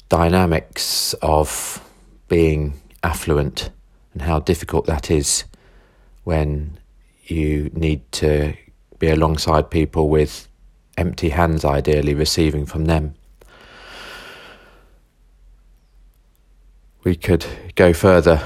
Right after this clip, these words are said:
with these reflections on the, um, as it were, the corruption of, uh, having purses at our disposal. But the P that, uh,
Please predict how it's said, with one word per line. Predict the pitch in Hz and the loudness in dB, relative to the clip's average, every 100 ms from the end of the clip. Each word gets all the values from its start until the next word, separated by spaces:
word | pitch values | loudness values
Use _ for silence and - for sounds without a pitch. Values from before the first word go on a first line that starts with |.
| - 90 | -6 0
with | 87 78 | 2 4
these | 85 82 73 - - - | 4 4 2 0 -2 0
reflections | 85 - 90 - - 80 76 - - - - | -4 2 0 2 -2 -2 -2 -2 -4 -8 -14
on | - 80 78 76 | -4 -2 0 0
the, | 80 78 76 - - - - | 2 2 0 -4 -20 -20 -6
um, | 78 76 76 - - - - - | -4 -2 -4 -8 -20 -20 -14 -6
as | 78 | -4
it | - | 0
were, | 82 78 | 2 2
the | 82 | 0
corruption | - 98 95 - - 69 - | -2 0 0 -2 -6 -8 -8
of, | 73 73 71 - - _ - - _ _ _ _ _ _ | -6 -4 -4 -10 -18 _ -20 -20 _ _ _ _ _ _
uh, | - 82 80 | -8 -4 -4
having | 80 85 80 78 76 - _ - | -2 -2 0 -2 -4 -10 _ -12
purses | - 82 76 78 71 | -2 0 2 0 -2
at | - 78 - | -4 -4 -2
our | 73 | 0
disposal. | 73 71 - - 76 73 71 - - - _ _ _ - - _ - _ _ _ _ _ - _ _ _ _ - - - - - - - - | -2 -4 -2 0 0 0 -6 -8 -20 -20 _ _ _ -20 -20 _ -20 _ _ _ _ _ -20 _ _ _ _ -10 -10 -10 -20 -20 -20 -20 0
But | 120 | 4
the | 123 | 4
P | - 143 151 147 - - | 4 4 6 2 -6 -6
that, | 98 90 101 - - - - | -4 4 4 4 -2 -6 0
uh, | 90 87 85 | 4 6 4